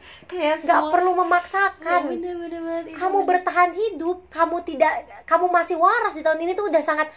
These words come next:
Speaker 2: amat harus kamu syukuri sih. Kalau kamu masih berpikir, "Apa sih yang harus disyukuri di tahun ini?" Itu tadi.
Speaker 1: Lo masih waras.
Speaker 2: Lo masih
Speaker 1: Lo masih,
Speaker 2: waras, lo
Speaker 1: lo,
Speaker 2: masih hidup.
Speaker 1: lo masih punya temen.
Speaker 2: Lo masih punya temen gitu.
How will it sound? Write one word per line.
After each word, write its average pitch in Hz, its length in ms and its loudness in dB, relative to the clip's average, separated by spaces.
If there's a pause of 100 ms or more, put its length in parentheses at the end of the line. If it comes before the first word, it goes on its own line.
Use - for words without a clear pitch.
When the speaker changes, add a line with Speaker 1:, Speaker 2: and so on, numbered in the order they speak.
(280)
Speaker 2:
amat 311 260 0
harus 302 220 -2
kamu 294 240 -2
syukuri 302 540 0
sih. 269 260 -8 (560)
Kalau 294 260 6
kamu 285 300 2
masih 294 240 -2
berpikir, 285 320 -2
"Apa 349 240 2
sih 415 160 0
yang 349 80 0
harus 302 100 -2
disyukuri 285 460 -4
di 285 80 -4
tahun 277 160 2
ini?" 370 160 -4
Itu 554 340 0
tadi. 359 460 -2 (340)
Speaker 1:
Lo 339 140 -12
masih 302 320 -8
waras. 214 640 -4
Speaker 2:
Lo 302 160 4
masih - 0 -
Speaker 1:
Lo - 0 -
masih, 311 320 2
Speaker 2:
waras, 415 380 6
lo 359 80 -2
Speaker 1:
lo, 320 100 4
Speaker 2:
masih 311 260 -4
hidup. 370 540 -2
Speaker 1:
lo 277 140 -10
masih 339 200 -10
punya 302 240 -8
temen. 302 300 -6 (160)
Speaker 2:
Lo 311 160 6
masih 320 360 0
punya 311 280 0
temen 415 440 0 (280)
gitu. 269 240 0